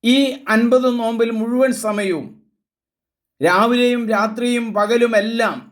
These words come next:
ദൈവത്തിൽ ശരണം വെച്ച്, "ദൈവമാണ് എനിക്ക് ആശ്രയം, വേറൊരു ആശ്രയവുമില്ല." ദാവീദിനെ കൊല്ലാൻ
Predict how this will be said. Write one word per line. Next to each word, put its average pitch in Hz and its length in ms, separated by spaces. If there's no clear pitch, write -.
ദൈവത്തിൽ 254 540
ശരണം 226 560
വെച്ച്, 220 240
"ദൈവമാണ് 262 640
എനിക്ക് 220 260
ആശ്രയം, 175 540
വേറൊരു 240 360
ആശ്രയവുമില്ല." 220 920
ദാവീദിനെ 220 580
കൊല്ലാൻ 240 760